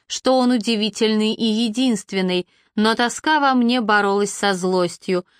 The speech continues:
ведь я бы после такого поцелуя ни за что не бросила его,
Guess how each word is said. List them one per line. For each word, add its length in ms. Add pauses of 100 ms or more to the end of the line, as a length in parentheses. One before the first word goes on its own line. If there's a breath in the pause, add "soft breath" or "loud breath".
(160 soft breath)
ведь 240
я 180
бы 120
после 340
такого 420
поцелуя 560
ни 140
за 180
что 240
не 120
бросила 540
его, 400